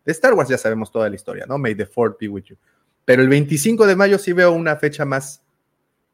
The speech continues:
solemne aún. No sé qué piensen.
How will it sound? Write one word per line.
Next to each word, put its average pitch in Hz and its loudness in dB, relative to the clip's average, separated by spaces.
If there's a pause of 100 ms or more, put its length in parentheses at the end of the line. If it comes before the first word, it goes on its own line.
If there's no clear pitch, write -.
(320)
solemne 113 -2 (120)
aún. 95 -8
No 123 -8
sé - -12
qué 123 -6
piensen. 101 -10